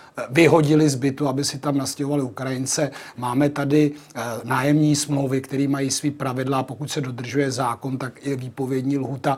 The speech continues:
z klasického pronájmu, v kterém třeba bydlím já, je tři měsíce.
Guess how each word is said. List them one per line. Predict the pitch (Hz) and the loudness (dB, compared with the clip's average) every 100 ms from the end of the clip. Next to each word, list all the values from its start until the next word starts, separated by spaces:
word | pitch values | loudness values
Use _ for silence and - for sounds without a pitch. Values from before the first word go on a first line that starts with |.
| - - | -4 -10
z | - | -8
klasického | 131 - 123 - 139 | -8 -8 -8 -4 -4
pronájmu, | 127 127 127 135 | -4 -6 -4 -6
v | |
kterém | 135 127 127 120 | -6 -6 -6 -6
třeba | 139 127 | -6 -8
bydlím | 123 131 | -6 -4
já, | 123 123 | -4 -6
je | |
tři | 120 - | -6 -4
měsíce. | 135 117 - 123 - | -4 -4 -8 -6 -4